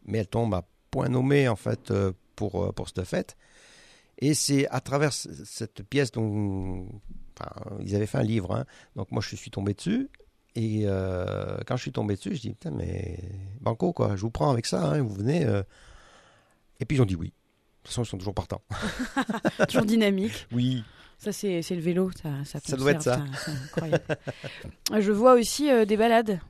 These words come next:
Speaker 1: Oui, alors, donc il y a des balades qui sont organisées. Alors là, c'est pareil, euh,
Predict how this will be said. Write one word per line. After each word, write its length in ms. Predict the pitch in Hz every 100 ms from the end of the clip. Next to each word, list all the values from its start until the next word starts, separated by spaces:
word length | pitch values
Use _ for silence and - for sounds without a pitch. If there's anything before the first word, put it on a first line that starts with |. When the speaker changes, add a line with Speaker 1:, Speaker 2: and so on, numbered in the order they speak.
| - - - -
Speaker 1:
Oui, 160 | 147 175
alors, 160 | 110
donc 100 | 113
il 40 | 127
y 20 |
a 40 |
des 120 | 117 113
balades 300 | 107 117 -
qui 100 | -
sont 120 | 104
organisées. 500 | 98 101 95 123 175
Alors 280 | 117 92 -
là, 160 | 117 110
c'est 180 | -
pareil, 380 | 95 95 123 131
euh, 420 | 101 98 95 101